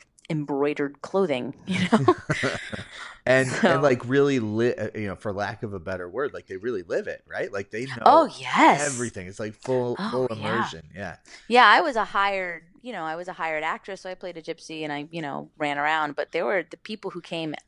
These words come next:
Speaker 1: every weekend and they knew just everything you could possibly know about the lifestyle of the time and the history and how people ate, and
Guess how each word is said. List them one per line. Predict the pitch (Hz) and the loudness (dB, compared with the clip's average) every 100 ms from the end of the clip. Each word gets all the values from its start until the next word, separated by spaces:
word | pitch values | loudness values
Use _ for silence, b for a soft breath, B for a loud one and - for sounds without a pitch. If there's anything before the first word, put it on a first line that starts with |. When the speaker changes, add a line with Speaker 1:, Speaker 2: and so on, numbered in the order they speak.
| _ _ _ - | _ _ _ 6
Speaker 1:
every | 196 208 247 | 6 6 -4
weekend | 226 208 175 151 151 147 | -4 -6 -4 -4 -6 -8
and | - 156 | -10 -4
they | 160 160 | -4 -4
knew | 160 156 151 147 151 b b b b b - | -6 -6 -6 -8 -10 b b b b b -14
just | 175 - | -12 0
everything | - 175 185 185 170 | 2 2 -2 -8 -12
you | 160 | -12
could | 170 | -16
possibly | - - 156 170 160 | -10 -8 -8 -6 -4
know | 151 143 | 0 2
about | 139 135 131 | 4 4 4
the | 143 | 0
lifestyle | 160 202 214 - 196 190 | 2 2 2 0 2 4
of | 185 | 2
the | 170 | -4
time | - 160 156 147 | -8 -6 -6 -6
and | 143 147 - | -10 -12 -12
the | - 135 | -4 -2
history | - 247 - - 208 190 165 | 0 -4 -4 -6 -6 -4 -6
and | 147 | -2
how | 160 | -2
people | - 160 - - | -4 -8 -10 -6
ate, | 196 208 196 - | -4 -2 -4 -6
and | 143 | -6